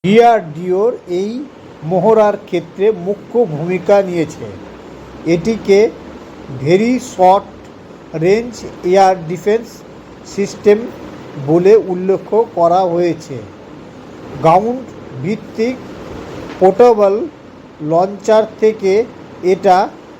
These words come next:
পরীক্ষা করা হয়েছে। রাজস্থানের পোখরানে ফায়ারিং রেঞ্জে এটার পরীক্ষা করা হয়েছে। ডিআরডিওর আধিকারিকরা জানিয়েছে, হাই স্পিড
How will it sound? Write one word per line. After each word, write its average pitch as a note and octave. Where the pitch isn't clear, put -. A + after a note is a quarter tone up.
পরীক্ষা G#3
করা F3
হয়েছে। E3
রাজস্থানের G#3+
পোখরানে G3
ফায়ারিং G3
রেঞ্জে G3+
এটার F#3+
পরীক্ষা G3+
করা E3+
হয়েছে। F3+
ডিআরডিওর G3+
আধিকারিকরা G3+
জানিয়েছে, G3
হাই F3
স্পিড G#3+